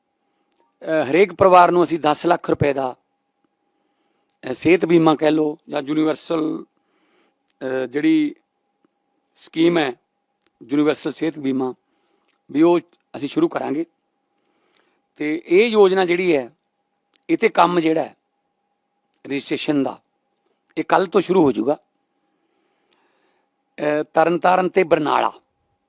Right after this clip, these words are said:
ਦੋ ਡਿਸਟ੍ਰਿਕਟਸ ਦੇ ਵਿੱਚ ਰਜਿਸਟ੍ਰੇਸ਼ਨ ਦਾ ਕੰਮ ਸ਼ੁਰੂ ਹੋ ਜਾਊਗਾ।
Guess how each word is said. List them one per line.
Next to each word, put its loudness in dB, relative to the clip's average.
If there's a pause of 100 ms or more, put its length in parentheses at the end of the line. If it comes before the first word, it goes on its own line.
(480)
ਦੋ 2
ਡਿਸਟ੍ਰਿਕਟਸ -4
ਦੇ 0
ਵਿੱਚ -4 (1200)
ਰਜਿਸਟ੍ਰੇਸ਼ਨ -2
ਦਾ 2
ਕੰਮ -2
ਸ਼ੁਰੂ -4
ਹੋ -2
ਜਾਊਗਾ। -8